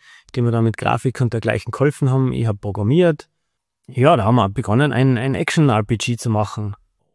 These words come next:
Erst einmal ohne große Vision, sondern einfach nur an, aus Spaß an der Sache nebenbei. Und hat sich schon gleich mal gezeigt, dass das eben sehr viel Arbeit ist. Wir haben da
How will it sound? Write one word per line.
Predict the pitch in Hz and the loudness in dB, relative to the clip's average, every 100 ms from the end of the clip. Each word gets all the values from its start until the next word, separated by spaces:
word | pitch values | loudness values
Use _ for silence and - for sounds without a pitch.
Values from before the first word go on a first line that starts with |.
| 98 90 | -18 -14
Erst | 101 - 82 151 - | -14 -14 -4 0 4
einmal | 143 | 4
ohne | 113 156 | 6 4
große | 127 120 165 139 | 4 2 2 2
Vision, | 123 117 160 196 | 0 2 4 6
sondern | 156 151 131 | 4 2 2
einfach | 131 | 2
nur | 131 131 | 0 2
an, | 120 120 | 0 -2
aus | 120 113 - | -4 -8 -10
Spaß | - 98 131 123 | -6 -4 -2 -2
an | |
der | 117 | -2
Sache | 107 127 - 110 | -2 -6 -4 -4
nebenbei. | 113 110 95 98 127 _ _ _ _ _ _ _ _ _ _ - | -2 -2 -2 -4 -4 _ _ _ _ _ _ _ _ _ _ -12
Und | 110 107 107 | -8 -6 -4
hat | 107 | -6
sich | 117 | -6
schon | - | -6
gleich | 104 | -2
mal | 110 110 | 0 0
gezeigt, | 107 101 113 | -2 -4 -6
dass | 113 | -8
das | - 104 | -10 -6
eben | 104 | -4
sehr | 95 - | -4 -4
viel | 110 | -2
Arbeit | 104 110 113 120 | 0 2 2 0
ist. | 120 - | -6 -6
Wir | 110 | -4
haben | 107 | -2
da | 104 104 104 | -2 -2 -4